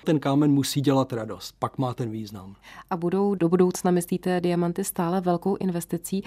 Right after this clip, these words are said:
Speaker 2: Co třeba v porovnání s drahými kovy nebo jinými komoditami? Kámen asi bude trvalka.
Speaker 1: Bude samozřejmě, protože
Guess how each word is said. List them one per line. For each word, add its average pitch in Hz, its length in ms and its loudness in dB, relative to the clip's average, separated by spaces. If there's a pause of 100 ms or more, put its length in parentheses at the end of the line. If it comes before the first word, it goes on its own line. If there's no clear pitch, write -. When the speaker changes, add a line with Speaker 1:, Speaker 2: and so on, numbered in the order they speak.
(120)
Speaker 2:
Co 175 120 0
třeba 190 240 0
v - 40 -8
porovnání 185 540 0
s 160 60 -8
drahými 165 400 -2
kovy 196 280 -2
nebo 165 360 -2
jinými 208 380 0
komoditami? 160 680 -4
Kámen 196 380 0
asi 208 220 -4
bude 214 240 0
trvalka. 139 560 -4 (160)
Speaker 1:
Bude 160 240 4
samozřejmě, 131 640 0
protože 139 920 -2